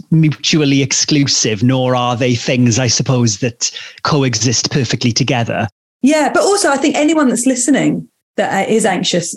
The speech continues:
Speaker 2: as well, it's good to remind you that's listening, if you're anxious, that, like,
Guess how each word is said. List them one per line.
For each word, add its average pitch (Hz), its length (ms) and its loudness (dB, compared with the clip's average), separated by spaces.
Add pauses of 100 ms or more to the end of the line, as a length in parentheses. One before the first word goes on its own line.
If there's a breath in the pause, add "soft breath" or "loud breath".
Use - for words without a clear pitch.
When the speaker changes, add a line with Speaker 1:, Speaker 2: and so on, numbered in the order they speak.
(140)
Speaker 2:
as 190 180 0
well, 247 240 2
it's - 180 -2
good 247 220 0
to 233 140 2
remind 190 400 2 (180)
you 226 560 2 (140)
that's - 180 0
listening, 254 440 2
if 233 120 2
you're 226 160 2
anxious, 254 380 0
that, 208 200 0
like, 196 300 -2